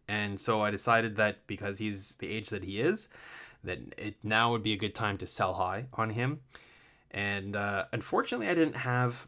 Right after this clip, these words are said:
my own draft pick. So this is another really important concept for me for rebuilding, is you have to have your own draft picks. If you're gonna be low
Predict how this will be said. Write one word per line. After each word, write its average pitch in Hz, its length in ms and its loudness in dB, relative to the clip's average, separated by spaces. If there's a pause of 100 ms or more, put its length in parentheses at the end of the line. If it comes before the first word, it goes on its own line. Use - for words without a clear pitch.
my 107 200 -2
own 101 200 -2
draft 98 340 -2
pick. - 360 -14 (240)
So 110 300 -4 (140)
this 180 180 6
is 202 120 4
another 131 300 4
really 113 280 2
important 101 580 0 (1120)
concept 131 500 2
for - 140 -4
me 98 220 -2
for 98 400 -2 (140)
rebuilding, 98 640 -4 (840)
is 120 180 2
you 117 60 2
have 147 220 4
to 151 80 6
have 135 180 6
your 110 140 4
own 113 340 2 (760)
draft 104 260 -2
picks. - 380 -8 (760)
If - 120 -14
you're 120 80 0
gonna 185 140 6
be 175 160 10
low 110 640 2